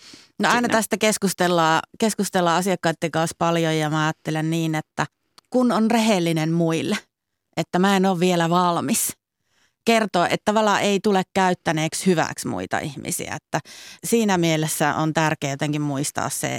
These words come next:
Speaker 1: taas kerran se avoimuus, että kertoo, että mä oon,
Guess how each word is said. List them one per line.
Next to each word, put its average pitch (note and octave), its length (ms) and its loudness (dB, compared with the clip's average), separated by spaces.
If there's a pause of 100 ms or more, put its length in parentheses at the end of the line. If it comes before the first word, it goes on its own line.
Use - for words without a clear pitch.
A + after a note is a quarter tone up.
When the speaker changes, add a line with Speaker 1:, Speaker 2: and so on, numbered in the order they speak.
(160)
Speaker 1:
taas B2+ 300 -4
kerran E3 300 0
se - 140 -2
avoimuus, E3+ 680 -2 (560)
että D#3+ 260 -4
kertoo, D#3 460 0
että D#3 140 -6
mä D#3+ 140 2
oon, D3+ 160 0